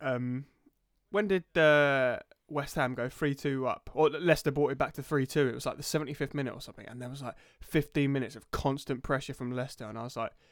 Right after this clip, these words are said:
"There is no way they can hold on." But they did, and it was a fantastic game. Could you imagine Mark Noble, Jarrod Bowen, Lingardinho, Moise, the Champions League, Matt? Incredible.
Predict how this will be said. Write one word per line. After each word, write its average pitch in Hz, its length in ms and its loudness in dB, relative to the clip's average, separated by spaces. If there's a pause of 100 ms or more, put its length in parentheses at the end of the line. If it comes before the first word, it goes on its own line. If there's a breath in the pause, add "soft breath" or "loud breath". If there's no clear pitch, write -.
(300 soft breath)
"There 127 380 0
is 120 120 -6
no 127 540 0
way 127 240 0
they 127 160 -6
can 127 160 -10
hold 123 240 -8
on." 120 200 -10 (260)
But 107 100 -10
they 113 100 -6
did, 160 280 2 (320)
and 117 80 -12
it - 20 -10
was 131 120 -8
a 143 60 -6
fantastic 143 600 -4
game. 143 340 0 (440 soft breath)
Could 240 160 0
you 233 80 6
imagine 196 400 2
Mark 135 260 2
Noble, 120 380 -4 (160)
Jarrod 143 320 0
Bowen, 120 320 2 (280)
Lingardinho, 143 800 4 (100)
Moise, 160 500 2
the - 720 -6
Champions 156 840 0
League, 151 400 -4
Matt? - 180 -12 (540)
Incredible. 180 680 -2